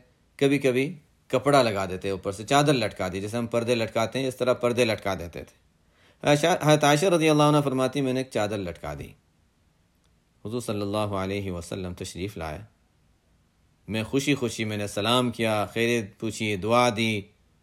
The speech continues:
آپ صلی اللہ علیہ وسلم سیدھے مکان میں وہ چادر کے پاس تشریف لے گئے، یہ کیا لگا ہے فضول، اس کو ہٹاؤ، اس کو ہٹاؤ، اس کو ہٹا دو یہاں سے، یہ فضول ہے۔ آپ صلی اللہ علیہ وسلم نے آگے جو بات فرمائی وہ میں بتانا چاہ رہا ہوں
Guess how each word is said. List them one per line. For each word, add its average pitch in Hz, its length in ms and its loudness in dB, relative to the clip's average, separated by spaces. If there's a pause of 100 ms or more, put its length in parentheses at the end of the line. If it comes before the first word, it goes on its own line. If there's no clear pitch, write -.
(160)
آپ 104 180 -16
صلی 107 120 -8
اللہ 107 160 -6
علیہ 110 80 -4
وسلم 110 200 -8
سیدھے 160 600 -4
مکان 127 360 -4
میں 127 80 -4
وہ 120 100 -2
چادر 117 320 -2
کے 123 100 -6
پاس 113 200 -4
تشریف 117 300 -6
لے 113 200 -2
گئے، 113 160 -2
یہ 95 260 -4
کیا 170 160 -4
لگا 143 240 -2
ہے 135 140 0
فضول، 123 360 -2 (480)
اس - 120 -8
کو 139 180 0
ہٹاؤ، 92 380 -4
اس - 80 -10
کو 120 180 0
ہٹاؤ، 104 260 -2
اس 113 100 -8
کو 113 140 -4
ہٹا 85 180 -6
دو 80 100 -10
یہاں 76 180 -14
سے، - 180 -16
یہ 113 140 -2
فضول 98 300 -6
ہے۔ 80 100 -20 (1120)
آپ 143 180 4
صلی 143 120 2
اللہ 147 140 6
علیہ 156 520 8
وسلم 147 420 4
نے 156 100 6
آگے 143 220 6
جو 143 120 4
بات 143 340 6
فرمائی 113 420 2
وہ 131 120 4
میں 139 100 4
بتانا 113 340 2
چاہ 107 200 2
رہا 107 100 0
ہوں 135 160 0